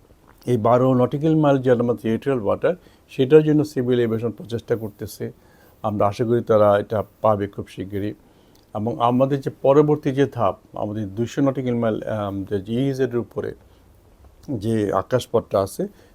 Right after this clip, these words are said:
সেটার জন্য আমাদেরকে চেষ্টা চালাতে হবে। এবং ওটা যদি আমরা করতে পারি, তাহলে আমরা আমাদের বর্তমান যে রেডার, এই রেডার কাভারেজটা কিন্তু এখন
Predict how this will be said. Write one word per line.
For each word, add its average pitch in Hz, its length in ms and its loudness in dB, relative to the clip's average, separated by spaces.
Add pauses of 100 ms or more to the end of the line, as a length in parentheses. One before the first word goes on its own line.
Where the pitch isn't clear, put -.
সেটার 143 640 4
জন্য 123 240 0
আমাদেরকে 101 520 -8
চেষ্টা - 240 -16
চালাতে 98 340 -8
হবে। 101 220 -12 (400)
এবং 113 220 -2
ওটা 120 180 -4
যদি 139 160 0
আমরা 135 180 0
করতে 135 340 -4
পারি, 151 260 0
তাহলে 113 280 0
আমরা 110 540 -2 (140)
আমাদের 135 540 2
বর্তমান 120 520 2
যে 151 100 0
রেডার, 107 300 2 (480)
এই 127 80 0
রেডার 127 320 0
কাভারেজটা 127 600 0
কিন্তু 110 280 -6
এখন 123 280 -4